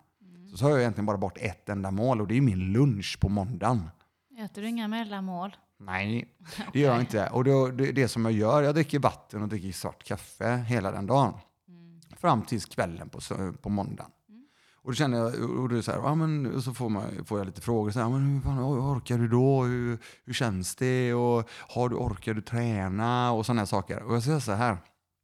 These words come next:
Speaker 2: kroppen är så jävla cool. Den är så jävla cool. Jag blir imponerad hela tiden. Eh, det är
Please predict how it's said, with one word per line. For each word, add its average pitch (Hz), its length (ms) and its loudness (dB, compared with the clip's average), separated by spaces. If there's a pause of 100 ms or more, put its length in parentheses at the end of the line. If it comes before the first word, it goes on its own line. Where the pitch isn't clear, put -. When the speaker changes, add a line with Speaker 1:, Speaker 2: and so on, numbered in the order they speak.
(380)
Speaker 2:
kroppen 123 300 -2
är 160 40 4
så 123 140 -2
jävla 95 380 -4
cool. 143 460 0 (420)
Den 143 120 -2
är 143 40 0
så - 240 -8 (120)
jävla 139 680 -10
cool. - 300 -8 (580)
Jag - 60 -10
blir 135 200 4
imponerad 110 380 0
hela 95 160 -4
tiden. 117 340 -4 (360)
Eh, 107 60 -8 (800)
det 104 80 -12
är 110 140 -8